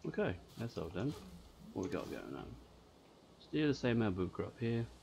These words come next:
Don't really matter. Let's go in this menu. Nope, put my hammer again. Menu. Need to build a wall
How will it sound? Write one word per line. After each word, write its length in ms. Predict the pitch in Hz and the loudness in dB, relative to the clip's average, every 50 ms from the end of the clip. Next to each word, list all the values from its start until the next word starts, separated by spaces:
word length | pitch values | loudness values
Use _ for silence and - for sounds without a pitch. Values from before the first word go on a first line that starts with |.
| - - | -12 -8
Don't 160 | - 62 - | -8 -6 -4
really 140 | 58 64 69 85 | -6 -4 -4 -2
matter. 280 | 92 104 113 117 117 113 - - - - - - - - - - - - - - - | 0 0 0 0 -2 -4 -6 -10 -16 -16 -16 -16 -16 -18 -18 -18 -18 -18 -20 -20 -16
Let's 140 | - - - | -16 -10 -8
go 100 | - - | -6 -6
in 140 | - - | -4 -2
this 180 | 101 113 - - | -4 -4 -2 -2
menu. 440 | 139 131 127 127 131 131 131 131 127 - - - - - - - - - - - - - | 0 2 4 4 4 4 4 2 2 -2 -8 -20 -20 -20 -20 -20 -20 -20 -20 -20 -16 -4
Nope, 200 | - 123 123 - - - - | -2 0 0 -2 -4 -8 -8
put 120 | - - | -6 -6
my 60 | - | -4
hammer 220 | 101 107 123 131 135 | -2 0 2 2 2
again. 280 | 139 139 139 139 143 139 - - - - - - - - | 2 2 2 2 0 0 -2 -10 -14 -18 -20 -20 -8 -4
Menu. 320 | - 85 76 143 57 - 123 - - - - - - - - - - - - - - - - - - - - - - - - - - - - - - - - - - - - - - - - - - - - - - - - - - - - - - - - - - - - - - | -2 0 0 0 -2 -4 -8 -12 -16 -20 -20 -20 -20 -20 -20 -20 -20 -20 -20 -20 -20 -20 -20 -20 -20 -20 -20 -20 -20 -20 -20 -20 -20 -20 -20 -20 -20 -20 -20 -20 -20 -20 -20 -20 -20 -20 -20 -20 -20 -20 -20 -20 -20 -20 -20 -20 -20 -20 -20 -20 -20 -20 -20 -20 -20 -20 -20 -16 -8
Need 380 | - 101 104 104 101 98 101 98 | -4 -2 0 2 2 2 0 -2
to 60 | - | -6
build 440 | 98 - 95 90 90 90 87 87 85 - - - - - - - - - - - - - - | -4 -2 0 2 2 2 2 0 -2 -4 -12 -16 -18 -20 -20 -20 -20 -20 -20 -20 -16 -10 -8
a 80 | 87 85 85 82 90 | -6 -4 -4 -2 0
wall 420 | 104 117 127 131 131 123 123 120 | 2 4 4 6 4 4 2 0